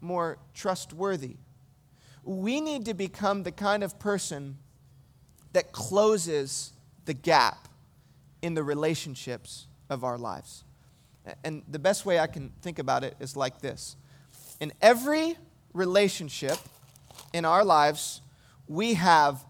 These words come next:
a trust bank. How, how many of you guys have ever seen Meet the Parents with Gaylord Fokker,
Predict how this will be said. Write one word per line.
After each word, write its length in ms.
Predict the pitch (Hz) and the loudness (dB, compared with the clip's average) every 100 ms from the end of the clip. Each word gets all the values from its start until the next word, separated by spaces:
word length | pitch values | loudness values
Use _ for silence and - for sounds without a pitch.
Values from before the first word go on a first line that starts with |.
| 143 | -8
a 60 | |
trust 720 | 139 - - 196 175 - - - _ - | -8 -8 -4 -2 -2 -6 -12 -20 _ -20
bank. 420 | 120 147 131 107 - - - _ _ _ - - - | -6 -2 -2 -4 -14 -20 -20 _ _ _ -20 -14 -4
How, 140 | 226 | -2
how 140 | 202 233 | 0 2
many 120 | 226 | 2
of 20 | |
you 40 | |
guys 180 | 196 175 | 2 0
have 120 | 151 | 0
ever 160 | 160 151 | -4 -4
seen 280 | - 147 135 | -6 -8 -8
Meet 180 | 151 - | -10 -12
the 60 | |
Parents 600 | 123 151 139 143 - - - - _ _ _ _ - | -10 -6 -6 -6 -10 -12 -14 -20 _ _ _ _ -20
with 500 | 101 95 127 131 - | -18 -16 -12 -14 -10
Gaylord 380 | 147 135 139 131 | -6 -4 -6 -4
Fokker, 400 | 135 139 139 | -2 -2 -4